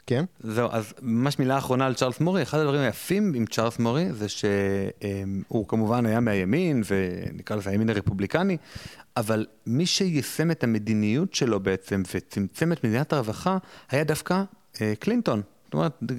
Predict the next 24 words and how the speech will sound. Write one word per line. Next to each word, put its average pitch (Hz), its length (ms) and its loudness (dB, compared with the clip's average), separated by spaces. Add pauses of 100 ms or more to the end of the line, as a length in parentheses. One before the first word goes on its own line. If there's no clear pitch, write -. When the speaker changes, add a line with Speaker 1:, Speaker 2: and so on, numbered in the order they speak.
(200)
Speaker 2:
קלינטון 190 360 2
הדמוקרט 127 760 0
שהאמין 107 600 2
דווקא 175 220 0
במדינת 117 280 2
רווחה, 127 360 0 (100)
ברגע 139 240 0
שהוא 131 200 2
נחשף 139 360 0
לממצאים 120 580 0
של, 113 260 0
אה, 101 60 2
צ'ארלס 110 300 -2
מורי, 156 260 2 (380)
הוא 110 80 0
החליט 147 300 0
שהמדיניות 117 400 0
הרווחה 127 240 -4
חייבת 131 300 -2
להשתנות 120 480 0
כדי 110 220 -2
להפסיק 104 400 -2
לתמרץ 131 600 0
אנשים, 160 420 0